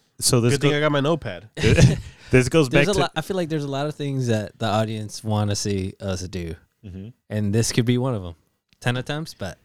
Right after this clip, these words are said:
Speaker 1: Because
Speaker 2: Do you
Speaker 1: origi-
Speaker 2: wanna do it before or after the nine-by-nine challenge?
Speaker 3: God
Speaker 2: Or
Speaker 3: damn.
Speaker 2: nine nine nine challenge?
Speaker 3: No, dude. Fuck no.
Speaker 2: All right, hold on. Oh, yeah. Let me make a list here.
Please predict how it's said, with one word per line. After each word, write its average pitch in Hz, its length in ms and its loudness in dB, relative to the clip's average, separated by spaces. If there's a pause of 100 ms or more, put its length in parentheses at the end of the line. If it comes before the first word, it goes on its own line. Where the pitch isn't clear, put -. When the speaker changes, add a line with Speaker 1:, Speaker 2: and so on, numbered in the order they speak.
(320)
Speaker 1:
Because 104 280 2
Speaker 2:
Do 104 80 -2
you 123 80 -2
Speaker 1:
origi- - 40 0
Speaker 2:
wanna 135 180 2
do 139 160 4
it 123 120 0
before 131 360 0
or - 20 2
after 117 260 -2
the 101 100 -6
nine-by-nine 98 500 -4
challenge? 98 420 -14 (340)
Speaker 3:
God 82 280 -12 (160)
Speaker 2:
Or 95 80 -6
Speaker 3:
damn. 95 60 -6
Speaker 2:
nine 98 140 -4
nine 92 140 -6
nine 92 160 -10
challenge? 90 340 -16 (380)
Speaker 3:
No, 123 240 -6
dude. 101 280 -8 (200)
Fuck 117 240 -8
no. 82 100 -12
Speaker 2:
All 78 140 -14 (320)
right, 110 160 -6
hold 110 140 -4
on. 95 200 -6
Oh, 92 40 -10
yeah. 82 100 -12
Let 82 120 -20
me 110 120 -14
make 98 160 -12
a - 20 -18
list - 220 -20
here. - 140 -20